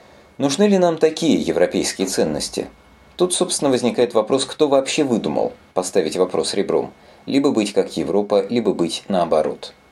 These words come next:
Либо быть тем и другим и называть это Евразией, опять же ссылаясь на Европу, когда можно было вместо Евразии сказать "Россия" и ничего больше не изобретать. Начнём с первого и самого простого.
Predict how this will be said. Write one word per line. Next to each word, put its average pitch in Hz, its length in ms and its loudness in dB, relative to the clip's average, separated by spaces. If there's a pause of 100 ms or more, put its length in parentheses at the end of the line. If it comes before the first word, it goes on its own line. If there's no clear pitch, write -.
(500)
Либо 180 400 2
быть 131 240 0
тем 120 180 2
и - 20 0
другим 104 460 0 (140)
и 143 60 0
называть 139 440 2
это 139 160 0
Евразией, 117 800 0 (260)
опять 139 260 0
же 120 120 0
ссылаясь 92 480 2
на 95 120 0
Европу, 90 460 -2 (460)
когда 95 240 2
можно 98 260 -2
было 90 220 2
вместо 92 340 0
Евразии 131 680 2
сказать 104 520 0
"Россия" 113 640 0 (320)
и 107 60 -4
ничего 107 360 0
больше 117 520 0 (120)
не 123 220 0
изобретать. - 580 -2 (640)
Начнём 156 320 0
с 190 80 -2
первого 82 400 2
и - 140 0
самого 127 340 2
простого. 85 640 -2